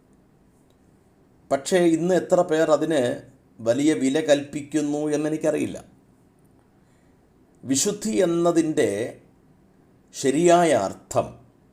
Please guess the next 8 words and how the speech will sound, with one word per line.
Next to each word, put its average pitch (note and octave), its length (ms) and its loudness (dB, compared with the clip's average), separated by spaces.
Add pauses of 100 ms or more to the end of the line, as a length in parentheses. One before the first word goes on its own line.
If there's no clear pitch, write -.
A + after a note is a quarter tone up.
(460)
ബൈബിൾ A2+ 500 -4
എഴുതിയ B2 400 0
ഭാഷയിൽ G2+ 560 -6 (920)
വിശുദ്ധി - 420 -6
എന്ന B2+ 260 -2
വാക്കിന് F#2+ 520 -4 (1120)
വ്യത്യസ്തമായൊരർത്ഥമാണ് C3 1500 0
പറയുന്നത്. D#2 500 -8